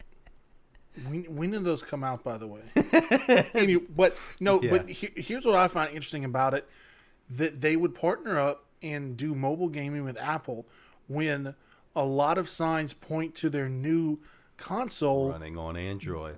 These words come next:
Speaker 1: Well, n-
Speaker 2: Yeah.
Speaker 1: just being a lot of, like, a mobile device to begin
Speaker 2: Yeah.
Speaker 1: with. That, that's what I don't, I don't understand that.
Speaker 2: Well, maybe Apple hel-,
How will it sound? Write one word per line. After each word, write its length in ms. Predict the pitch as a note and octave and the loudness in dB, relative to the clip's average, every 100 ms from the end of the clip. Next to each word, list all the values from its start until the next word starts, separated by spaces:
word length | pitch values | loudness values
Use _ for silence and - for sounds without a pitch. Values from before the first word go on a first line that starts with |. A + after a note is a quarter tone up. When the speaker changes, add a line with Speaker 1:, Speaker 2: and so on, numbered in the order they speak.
| - | 0
Speaker 1:
Well, 180 | D#3+ | 2
n- 140 | D#3 E3 | 2 0
Speaker 2:
Yeah. 140 | D3+ B2+ | -6 -8
Speaker 1:
just 360 | C#3 F3 F3 C#3 | -2 0 0 -4
being 460 | D3+ F3+ F3+ F3+ E3 - - - _ | -2 0 0 -2 -6 -12 -20 -20 _
a 120 | - C3 | 0 0
lot 320 | D3 C#3 D3 | 2 0 0
of, 100 | D3+ | 2
like, 220 | D#3+ D#3 | 2 2
a 40 | |
mobile 300 | D#3 D#3 D3+ D#3 | 0 0 0 -2
device 380 | D3 D3 D#3+ - | 0 2 2 0
to 100 | D#3 | -8
begin 260 | C3+ A#3+ | -8 -8
Speaker 2:
Yeah. 80 | A#3 E2 | -6 -6
Speaker 1:
with. 200 | D2+ - - _ _ _ _ - | -8 -16 -20 _ _ _ _ 0
That, 240 | D#3 G3 - | 2 2 0
that's 280 | D#3+ F#3 - | 2 2 2
what 100 | E3 | 0
I 100 | D#3+ | 0
don't, 220 | E3+ D#3 | 0 -2
I 100 | D#3 | -2
don't 180 | E3 D#3 | -2 -2
understand 540 | C#3+ B2+ - A3+ A3 A2+ | -4 -8 -12 -10 -10 -12
that. 180 | - - | -16 -10
Speaker 2:
Well, 220 | A2 G#2+ A2 | -2 0 0
maybe 360 | A2+ A2+ B2 | 0 0 2
Apple 320 | G2+ G#2+ A2 G#2+ | 4 2 2 -2
hel-, 300 | G#2 G#2 | 0 -2